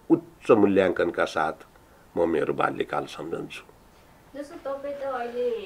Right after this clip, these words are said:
Speaker 2: डिजिटल युगमा प्रवेश गरिसक्यो, चलचित्र क्षेत्र, तपाईँ पनि त्यही युगमा हुन्छ, तर तपाईँले भोगेको बनाएको सिनेमा क्षेत्र भनेको रिलको जमानादेखि अहिलेसम्म आउँदाको क्षेत्रमा कतिको changes देख्नु भएको छ? त्यतिखेरको भोगाई र अहिलेको भोगाईमा कतिको सहज भएको छ?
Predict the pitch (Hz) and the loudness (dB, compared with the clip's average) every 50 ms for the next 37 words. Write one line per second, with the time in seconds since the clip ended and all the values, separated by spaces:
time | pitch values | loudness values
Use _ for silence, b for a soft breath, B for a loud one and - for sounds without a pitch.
0 | 180 180 180 180 180 180 185 233 247 233 240 247 254 240 226 226 - 220 220 - | -10 -12 -12 -12 -14 -14 -14 -14 -14 -14 -10 -6 -6 -4 -4 -6 -8 -10 -12 -14
1 | - - 220 214 208 208 208 220 226 220 220 214 214 - - - 190 190 - - | -16 -18 -14 -14 -12 -14 -12 -12 -10 -10 -10 -12 -16 -18 -14 -14 -14 -12 -14 -16
2 | - 185 - - 190 190 190 - 202 202 202 196 - - - 185 - - - - | -20 -20 -20 -18 -18 -18 -18 -18 -18 -18 -18 -20 -20 -20 -20 -20 -20 -20 -20 -20
3 | 208 208 233 233 233 240 240 262 269 269 262 262 262 247 233 233 226 220 226 220 | -18 -16 -16 -12 -10 -10 -10 -10 -10 -12 -12 -14 -16 -16 -16 -16 -18 -18 -16 -16
4 | 190 175 175 185 240 247 - 247 240 240 - 247 254 247 262 262 262 269 269 - | -16 -16 -16 -14 -16 -14 -14 -14 -16 -14 -12 -12 -8 -6 -6 -6 -6 -8 -14 -14
5 | 202 202 196 - 196 196 196 - 233 240 240 b b b b b b 240 240 240 | -14 -16 -16 -16 -16 -18 -12 -10 -8 -8 -8 b b b b b b -12 -10 -10
6 | 240 240 240 240 - - 254 233 226 226 226 226 226 226 226 - - 220 220 214 | -8 -10 -10 -12 -12 -12 -12 -12 -10 -10 -10 -10 -12 -12 -16 -18 -16 -14 -12 -12
7 | 196 175 170 - 208 220 220 214 233 247 254 254 - - 240 220 220 220 214 208 | -12 -14 -14 -14 -14 -14 -12 -10 -8 -4 -4 -4 -4 -6 -8 -8 -8 -10 -12 -14
8 | 208 208 196 196 185 180 185 190 226 226 220 214 208 202 208 208 - 208 202 214 | -14 -14 -14 -16 -16 -16 -18 -16 -14 -14 -12 -12 -12 -14 -14 -16 -16 -18 -20 -20
9 | - - - - 220 214 208 208 196 - - - - - - - 185 196 214 226 | -20 -18 -16 -16 -16 -14 -14 -14 -16 -16 -18 -20 -20 -20 -20 -20 -18 -16 -16 -16
10 | 233 - b b b b b 349 359 381 - 359 - - - 262 254 247 233 233 | -16 -18 b b b b b -12 -10 -10 -10 -10 -10 -6 -4 -4 -4 -4 -6 -10
11 | 226 226 214 214 214 208 208 208 196 190 175 175 - 208 208 - 247 247 254 247 | -12 -12 -12 -12 -12 -12 -14 -14 -14 -12 -12 -12 -12 -14 -14 -14 -14 -14 -12 -12
12 | 240 247 240 240 - - 226 220 196 196 196 196 196 202 202 208 208 208 - - | -12 -10 -10 -10 -10 -10 -12 -12 -10 -10 -10 -10 -10 -8 -8 -8 -8 -8 -8 -10
13 | - 226 220 - 233 240 247 254 240 240 - - 190 185 190 196 214 226 269 277 | -10 -8 -6 -6 -6 -8 -8 -8 -8 -8 -8 -10 -12 -12 -12 -12 -12 -12 -12 -12
14 | 277 277 - 262 247 - 233 208 190 180 170 - - - 170 170 170 | -10 -10 -12 -12 -12 -8 -6 -6 -6 -6 -8 -12 -16 -16 -14 -14 -14